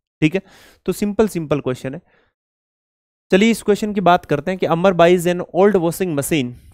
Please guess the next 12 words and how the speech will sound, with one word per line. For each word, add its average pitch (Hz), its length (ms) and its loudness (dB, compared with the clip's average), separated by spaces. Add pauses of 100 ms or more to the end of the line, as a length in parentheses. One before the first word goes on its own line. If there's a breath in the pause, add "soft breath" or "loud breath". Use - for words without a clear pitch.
(140)
for 160 220 2
four 214 280 -2
thousand 151 400 -4
five 156 300 -2
hundred 135 400 -4
and 139 300 -4
spend 135 280 -2
five 185 340 0
hundred 143 460 -2
on 139 240 -4
its - 160 -12
repair। 165 340 -8